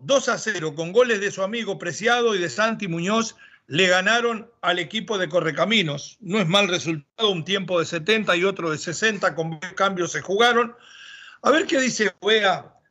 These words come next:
un muy buen jugador, un muy buen profesional que ya tiene pasado europeo, de lo que se espera del equipo de Repeto, y después le voy a preguntar a Omar Orlando cuál es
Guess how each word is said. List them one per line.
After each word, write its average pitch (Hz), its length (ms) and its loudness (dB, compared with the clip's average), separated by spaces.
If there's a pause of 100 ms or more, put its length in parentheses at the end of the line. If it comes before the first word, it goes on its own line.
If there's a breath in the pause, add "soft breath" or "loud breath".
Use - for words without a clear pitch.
un 208 200 -6
muy 262 160 2
buen 226 180 4
jugador, 190 340 4
un 190 100 -2
muy 220 100 -2
buen 214 180 0
profesional 175 600 -4
que 175 80 2
ya 160 180 2
tiene 180 240 -2
pasado 170 380 2
europeo, 151 680 2
de 156 180 4
lo 165 140 0
que 160 100 -4
se 160 140 -2
espera 208 340 4
del 160 120 0
equipo 165 360 -6
de 156 80 2
Repeto, 185 400 2
y 170 40 8
después 226 300 4
le 208 60 8
voy 202 120 8
a 190 80 4
preguntar 160 440 0
a 156 60 4
Omar 156 200 2
Orlando 156 600 0
cuál 277 340 6
es 247 420 0